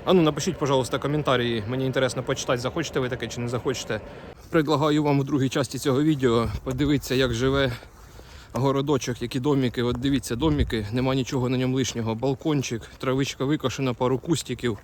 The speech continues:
І взагалі красота, все убрано, мені це так нравиться, от що нема нічого лишнього. Ну правда, от гляньте, я ж вас не дурю. Все красиво, асфальтик, пішохідні дорожечки.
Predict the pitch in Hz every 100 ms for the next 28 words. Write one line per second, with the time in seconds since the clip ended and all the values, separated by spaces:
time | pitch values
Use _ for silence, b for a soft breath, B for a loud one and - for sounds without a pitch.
0 | B B B B B - 135 127 147 131
1 | 131 147 127 117 - 139 156 135 123 127
2 | 135 - 135 143 175 117 - 127 117 143
3 | 143 143 135 156 151 - 113 101 - -
4 | B B B B B B - - 131 151
5 | 160 117 117 120 135 107 104 - - 123
6 | 127 135 139 139 135 104 B B - -
7 | 135 143 131 - 151 147 120 B B B
8 | - 110 - 147 131 131 127 - 151 131
9 | 127 131 127 110 - 113